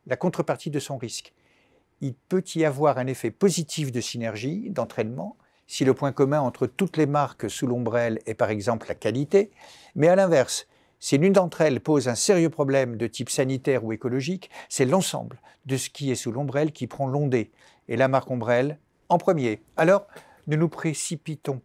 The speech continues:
pas et regardons de plus près la question de l'architecture de marque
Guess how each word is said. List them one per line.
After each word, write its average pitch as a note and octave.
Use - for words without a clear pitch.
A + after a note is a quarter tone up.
pas D3
et B2+
regardons C#3
de C#3+
plus B2+
près D3+
la C3
question C#3
de B2+
l'architecture D3
de A2
marque A2+